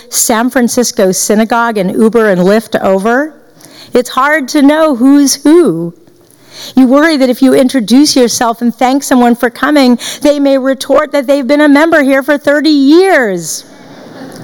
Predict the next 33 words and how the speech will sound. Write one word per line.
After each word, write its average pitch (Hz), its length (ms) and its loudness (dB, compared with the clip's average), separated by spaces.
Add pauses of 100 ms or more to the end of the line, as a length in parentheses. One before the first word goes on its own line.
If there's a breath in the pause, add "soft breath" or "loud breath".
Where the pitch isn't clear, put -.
(140)
That 208 180 -2
has 240 200 0
happened 220 440 0
to 202 120 0
me. 160 320 2 (1900 loud breath)
Still, - 320 -2
most 254 320 2
of, 247 320 -10
most 240 380 0
of 202 180 -2 (380)
us 180 280 -6
want 196 420 -2 (160)
our 180 220 -2
synagogue 165 760 -4
to - 120 -4
be 220 200 0
a 185 120 -2
welcoming 165 560 -2
place, 160 520 -4 (800 loud breath)
and 175 120 2
the 175 220 2
only 285 440 4
way 196 560 0
to - 120 0
make 196 240 0
it 208 140 -2
so 170 340 -2
for - 260 -6
every 208 300 -2
person 190 480 -4
who 175 180 2
walks 156 380 -4
in, 220 400 2